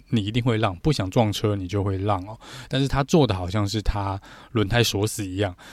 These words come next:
那另外一个就是他真的轮胎后轮有一点点锁死，抓不到，没有抓地力，他车子是没办法转弯的一个状况。那这两个说法呢，其实我不太确定，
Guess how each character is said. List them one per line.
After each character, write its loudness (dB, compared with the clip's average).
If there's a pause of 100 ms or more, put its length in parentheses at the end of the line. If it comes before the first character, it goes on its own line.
(180)
那 0
另 2
外 6
一 6
个 6
就 4
是 2
他 -2
真 4
的 2
轮 0
胎 4
后 6
轮 -2
有 0
一 -2
点 -2
点 0
锁 2
死， -4
抓 4
不 0
到， 2
没 2
有 2
抓 2
地 2
力， -2
他 0
车 0
子 0
是 0
没 0
办 2
法 2
转 -2
弯 2
的 4
一 2
个 0
状 0
况。 0 (460)
那 4
这 8
两 6
个 4
说 4
法 4
呢， 2
其 0
实 0 (280)
我 0
不 12
太 6
确 6
定， 2